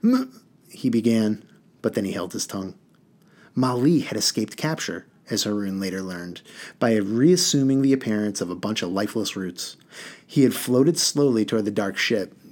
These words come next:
then used the suction pads on several of the tendrils which made up his body to climb up the outside of the vessel like a creeper. Now as he completed his dramatic entry and whirled himself in a trice into his more familiar Mali shape,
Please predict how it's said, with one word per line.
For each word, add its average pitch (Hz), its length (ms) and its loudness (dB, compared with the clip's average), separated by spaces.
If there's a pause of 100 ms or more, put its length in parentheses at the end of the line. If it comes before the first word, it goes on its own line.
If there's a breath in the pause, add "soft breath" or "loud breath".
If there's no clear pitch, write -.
(240)
then 120 240 2
used 135 340 4
the 147 60 0
suction 143 440 0
pads 98 280 -4
on 98 140 -4
several 131 340 2
of 127 100 6
the 107 60 0
tendrils 95 540 -6
which 95 180 -6
made 117 200 4
up 107 120 0
his 92 120 -4
body 95 400 -4
to 78 80 -12
climb 131 340 0
up 110 200 -2
the - 180 -8
outside 104 480 -2
of 98 120 -8
the 98 60 -4
vessel 98 380 -2
like 98 180 -8
a - 40 -12
creeper. - 500 0 (720 loud breath)
Now 120 260 2
as 165 120 4
he 180 80 4
completed 127 500 4
his 107 120 -2
dramatic 113 480 2
entry 92 460 -4 (220 loud breath)
and 101 180 -2
whirled 135 320 6
himself 147 560 2
in 120 180 -6
a 92 80 -6
trice - 600 -2
into 117 340 0
his 98 400 0
more 120 340 2
familiar 110 560 -2
Mali 104 380 -2
shape, 92 380 -6